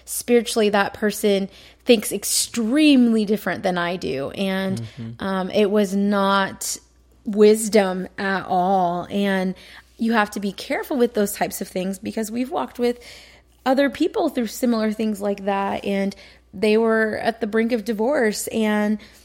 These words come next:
Speaker 1: you know, one of them was hanging out with some people that all of the advice they were giving them was that he should just get a divorce and not, you know, fix what was happening. And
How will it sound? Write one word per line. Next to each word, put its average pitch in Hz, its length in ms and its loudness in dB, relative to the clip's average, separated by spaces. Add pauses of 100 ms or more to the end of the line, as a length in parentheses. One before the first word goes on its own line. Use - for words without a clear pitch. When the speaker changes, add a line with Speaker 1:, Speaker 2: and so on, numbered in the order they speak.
(1300)
Speaker 1:
you 247 200 4
know, 220 140 4
one 220 220 4
of 233 120 2
them 220 260 4
was 214 560 0 (420)
hanging 233 400 2
out 220 200 0
with 226 160 -2
some 233 180 -4
people 247 440 0
that 208 340 -2
all 214 240 0
of 214 60 -6
the 220 80 -2
advice 214 300 -2
they 202 120 -4
were 196 80 -2
giving 202 300 -4
them 214 240 -4
was 202 200 -6
that 202 280 -4 (380)
he - 160 -4
should 240 180 -2
just 262 160 0
get 269 120 -2
a 269 60 0
divorce 240 520 0
and 202 140 0
not, 196 460 -4
you 220 120 0
know, 190 140 -2
fix - 600 -8 (160)
what - 160 -6
was 214 140 -4
happening. 208 600 -2
And 196 180 -6